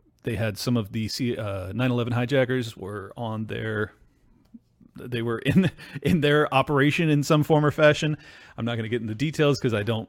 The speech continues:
wanna run afoul of, uh, YouTube guidelines, but I, I also don't know the truth there. It's an interesting, uh, entry into the whole conspiracy that goes into that. And I'm just being honest with you, I'm, I'm undecided.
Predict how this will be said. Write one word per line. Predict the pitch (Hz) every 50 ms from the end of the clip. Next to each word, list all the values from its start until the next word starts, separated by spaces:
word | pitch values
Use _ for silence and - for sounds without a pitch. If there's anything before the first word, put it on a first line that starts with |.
| _ -
wanna | - - 123 117
run | 113 120 113
afoul | 107 - - 131 123 120 117 117
of, | 117 110 98 104 113
uh, | 110 107 107 110 98 - _ _ _ -
YouTube | 120 113 - 127 113
guidelines, | - 120 120 123 123 123 123 120 -
but | - 117 110
I, | 110 110 - 113 120
I |
also | 113 117 107 - 120
don't | 110 113 104
know | 113 113 110
the | 104 101
truth | - - 131 127 117 -
there. | - 127 120 120 120 - - - - - - _ _
It's | - 117 - 110
an | 101
interesting, | 110 104 - 113 - - - 113 107 101 98 101 123 - -
uh, | - - 90 - - - - - - _ _ _ _ _ _ _ _ _ _ _ _ _ _ _ -
entry | 131 117 - - 117 113 113 110
into | 101 104 98 - 110 104 104 98 95 92 - - - _ -
the | - - 120 113 117
whole | 131 120 104
conspiracy | - 117 104 - - 131 127 120 117 - - 113 110 107 101 107 -
that | - 110 98
goes | 135 131 123 107
into | 110 104 117
that. | 117 120 123 127 - - - - - - - - - _ -
And | 110 110 107 107 104 - - -
I'm | - 117 113 113 113 110 113 107 101 123 - _ _ _ -
just | - 127 107 110
being | 120 113 110
honest | 113 117 113 - -
with | 123
you, | 113
I'm, | - 117 113 107 104 - _ _ _ _ _ _ -
I'm | 110 110 104 104 - _ _ _ _ _ _ _ _ _
undecided. | - 147 113 - - 98 95 80 78 -